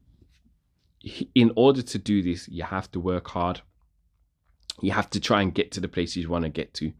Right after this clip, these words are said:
You have to put yourself in the positions to get to the place. He knew the best school would have been the Shaolin Temple, and that's the only place he went to.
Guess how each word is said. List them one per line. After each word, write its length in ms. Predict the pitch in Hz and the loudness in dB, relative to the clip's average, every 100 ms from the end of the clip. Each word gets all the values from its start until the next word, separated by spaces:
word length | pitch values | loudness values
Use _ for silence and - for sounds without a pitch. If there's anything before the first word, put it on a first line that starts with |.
| - - - - | -18 -20 -18 -4
You 100 | 92 | 0
have 180 | 107 - | 0 2
to 240 | 101 92 - | -2 -2 -8
put 140 | - - | -6 -4
yourself 340 | - 101 92 | -2 -2 0
in 60 | 98 | -2
the 80 | 92 | -2
positions 640 | 98 85 113 - 90 85 - - - | -2 0 0 0 -2 -4 -12 -20 -12
to 100 | 85 | -4
get 200 | 101 - | -2 -2
to 80 | 82 | -4
the 80 | |
place. 240 | - 90 87 | -2 -2 2
He 140 | 127 | 6
knew 260 | 113 107 110 | 6 6 4
the 120 | 95 | 0
best 260 | 92 104 - | -4 -4 -4
school 240 | 98 90 | -4 -2
would 200 | 87 101 | 0 -2
have 120 | 87 | -2
been 260 | 87 85 78 - - | -4 -6 -8 -18 -12
the 80 | - | -6
Shaolin 400 | - 92 85 85 | -2 0 0 -2
Temple, 340 | 90 90 90 | -4 -4 -4
and 120 | 90 90 | -2 -2
that's 140 | 87 | -4
the 80 | - | 0
only 220 | 104 95 | 2 2
place 260 | - 87 80 | 0 -4 -4
he 80 | 80 | -4
went 260 | 87 85 | -2 -4
to. 180 | - 82 | -6 -10